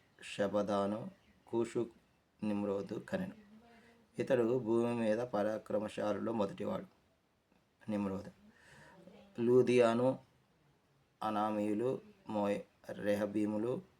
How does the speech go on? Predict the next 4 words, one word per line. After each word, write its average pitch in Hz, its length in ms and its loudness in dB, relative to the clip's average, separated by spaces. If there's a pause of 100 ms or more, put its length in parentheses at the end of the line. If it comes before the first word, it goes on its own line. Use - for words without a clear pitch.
(1300)
నఫ్తుహీలు, 107 840 -2 (1900)
పత్రుసీయులు, 107 1300 -2 (360)
ఫిలిస్తీయులు 107 680 -2
వంశకర్తలైన 101 1080 -2